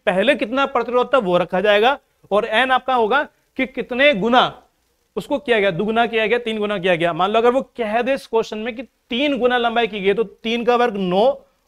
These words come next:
और आठ की गुना करेंगे नौ में, तो आठ में बहत्तर, तो फिर इसका आंसर हो जाएगा बहत्तर ओम,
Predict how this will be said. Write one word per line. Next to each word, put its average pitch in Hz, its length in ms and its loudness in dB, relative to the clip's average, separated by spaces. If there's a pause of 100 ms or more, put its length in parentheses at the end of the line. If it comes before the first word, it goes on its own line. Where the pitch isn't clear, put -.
और 208 140 4
आठ 202 220 4
की 247 100 -10
गुना 214 240 -2
करेंगे 190 340 -6
नौ 180 180 -4
में, 165 140 -8
तो 196 100 -12
आठ 160 280 -2
में 247 120 -4
बहत्तर, 165 360 -4
तो 185 140 -12
फिर 196 140 -10
इसका 226 240 -2
आंसर 220 200 -2
हो 214 40 0
जाएगा 247 200 2
बहत्तर 196 440 0
ओम, 156 160 -4